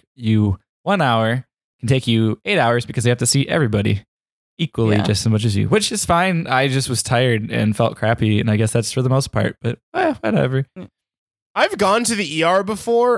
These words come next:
Speaker 3: and if I had waited longer, would have been fine.
Speaker 2: Mm-hmm.
Speaker 3: Uh, that, I've also been to the E R when I would much appreciate being seen sooner. <laughs>
Speaker 2: <laughs>
Speaker 3: So that is not a stance, but, uh,
Speaker 2: Yeah.
Speaker 3: yeah, there was one time it cost, like, four hundred some dollars, and I didn't actually have to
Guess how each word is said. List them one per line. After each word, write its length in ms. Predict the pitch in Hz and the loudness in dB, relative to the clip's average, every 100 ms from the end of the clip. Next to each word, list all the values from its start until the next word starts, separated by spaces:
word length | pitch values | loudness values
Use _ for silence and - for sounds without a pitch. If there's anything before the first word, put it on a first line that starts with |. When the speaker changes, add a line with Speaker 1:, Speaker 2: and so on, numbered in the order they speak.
| 156 | 0
Speaker 3:
and 100 | 156 | 0
if 140 | 160 | 2
I 100 | 170 | 2
had 220 | 170 160 147 | 2 0 0
waited 360 | 170 208 190 135 | 0 2 0 0
longer, 540 | 156 170 156 127 110 | 0 2 2 0 0
would 280 | 120 120 135 | 0 2 2
have 120 | 113 | 0
been 200 | 107 104 | 0 -2
fine. 460 | - 104 92 67 - | -2 -2 -2 -4 -6
Speaker 2:
Mm-hmm. 440 | 202 190 196 160 190 - | -4 -2 -4 -6 -10 -4
Speaker 3:
Uh, 400 | 127 123 113 - _ _ 160 | 0 2 2 -2 _ _ -2
that, 200 | 165 151 | 0 0
I've 160 | 151 | 2
also 220 | 175 165 | 2 2
been 140 | 160 165 | 0 0
to 60 | |
the 140 | 147 143 | 0 0
E 40 | |
R 180 | 151 165 | 2 2
when 140 | 143 | 0
I 120 | 127 123 | 0 0
would 320 | 123 117 110 147 | 0 -2 -4 0
much 240 | 156 - | 0 0
appreciate 500 | 107 135 120 131 120 | -2 0 2 2 2
being 200 | 123 123 | 0 0
seen 260 | - 143 131 | 2 2 0
sooner. 340 | 190 202 180 - - | 0 0 -2 -6 -8
<laughs> 0 | |
Speaker 2:
<laughs> 100 | 226 - - - - - 202 | -4 -2 0 0 -2 -6 -4
Speaker 3:
So 120 | 196 | 0
that 140 | 165 | 0
is 120 | 165 160 | 0 0
not 160 | 170 | 0
a 60 | 156 | 0
stance, 640 | - - 143 208 208 - _ _ _ | -2 0 0 0 -2 -6 _ _ _
but, 220 | 123 139 135 | -2 0 2
uh, 320 | 127 117 107 | 2 0 0
Speaker 2:
Yeah. 400 | 180 160 170 190 | 0 -2 -4 -4
Speaker 3:
yeah, 100 | 139 | -2
there 100 | 139 | 0
was 140 | 165 151 | 0 0
one 120 | 147 | 0
time 260 | 135 123 120 | 0 -2 -4
it 100 | 117 | -2
cost, 320 | 135 117 - | -2 -2 -4
like, 180 | 110 104 | -6 -8
four 220 | - 113 | -8 -4
hundred 260 | 113 104 87 | -4 -4 -8
some 180 | 113 110 | -6 -2
dollars, 460 | 107 110 107 107 | -2 0 -2 -6
and 120 | - 95 | -8 -6
I 80 | |
didn't 260 | 95 101 90 | -6 -8 -8
actually 320 | 73 - - | -10 -10 -18
have 220 | 101 - | -18 -20
to 80 | _ | _